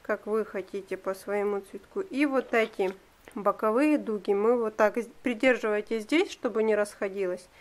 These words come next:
И вот эти боковые дуги вот так вот придаем им форму. Сейчас мы вставим сюда сердцевинку и будем уже работать дальше. Вот, пистолет у меня прогрелся.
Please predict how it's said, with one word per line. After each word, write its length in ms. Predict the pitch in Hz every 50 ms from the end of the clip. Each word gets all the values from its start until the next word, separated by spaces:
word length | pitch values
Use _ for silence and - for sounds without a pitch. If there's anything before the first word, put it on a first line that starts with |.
| - -
И 80 | 240
вот 220 | 233 233 233 233 247
эти 220 | 233 226 233 -
боковые 640 | 214 202 220 208 - 226 214 214 220 220 214 214
дуги 300 | 202 208 294 330 320 302
вот 240 | 262 233 233 233 -
так 240 | - 226 220 220 -
вот 140 | 208 190 196
придаем 520 | - - 208 190 202 208 208 208 214 220
им 140 | 208 202 214
форму. 480 | - - - - 320 370 359 294 240 226 - - _ _ _ _ - -
Сейчас 500 | - - - - - 233 233 233 233 -
мы 160 | 240 226 220
вставим 540 | 220 - _ - 226 214 208 214 214 220 214
сюда 320 | - - 214 226 220 214
сердцевинку 960 | 214 - - 240 - - - 277 277 277 320 349 359 349 359 - 294 262 247 - - _ _ _ _ _ _
и 120 | 277 262
будем 520 | 285 262 262 262 262 262 262 269 269 269 254
уже 320 | 240 240 240 240 247 247 - - _ _ _ - -
работать 560 | 262 240 240 226 240 254 254 - 247 240 214
дальше. 420 | 202 220 208 208 214 - - - - - _ _ _ -
Вот, 340 | 240 220 240 220 214 214 - - - _ - - - _ -
пистолет 540 | - - - - 262 254 240 240 233 240 -
у 40 |
меня 280 | 233 240 240 240 240 233
прогрелся. 800 | 233 - - 240 226 226 262 269 302 349 359 359 - - 220 220